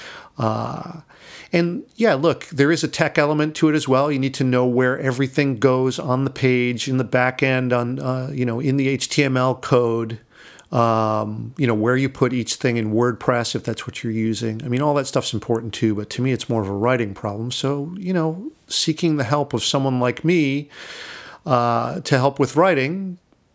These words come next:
that often makes sense for clients, and I've been getting a, a bunch more referrals and a bunch more questions about that. So I thought I would try to lay that out, or at least the basics of that,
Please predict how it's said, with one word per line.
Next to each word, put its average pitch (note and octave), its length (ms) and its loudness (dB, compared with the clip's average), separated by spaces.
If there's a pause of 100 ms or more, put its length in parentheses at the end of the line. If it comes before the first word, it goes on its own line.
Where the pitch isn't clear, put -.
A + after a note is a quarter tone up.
that D3 480 -2
often C#3+ 300 0
makes C3 180 0
sense D#3 180 0
for - 140 -2
clients, C#3 420 0
and B2 80 2
I've G#2 80 -2
been A#2 160 0
getting B2 240 2
a, A2 80 0
a B2 240 -4
bunch C3 420 -2
more B2 200 2
referrals D#3 640 2
and B2 80 0
a A2 40 -2
bunch C3 320 0
more A#2 120 2
questions A#2 460 -2
about G#2+ 260 -2
that. A2 180 0
So - 140 -4
I G#2+ 40 -2
thought D#3+ 220 -2
I D3 40 2
would A2+ 120 -2
try A#2 200 0
to G#2+ 80 -2
lay A2+ 260 0
that A2 240 0
out, A2+ 260 2
or A2 100 -4
at - 120 -8
least - 200 -4
the A2 60 -4
basics - 580 -2
of G2 160 -4
that, A2 380 -2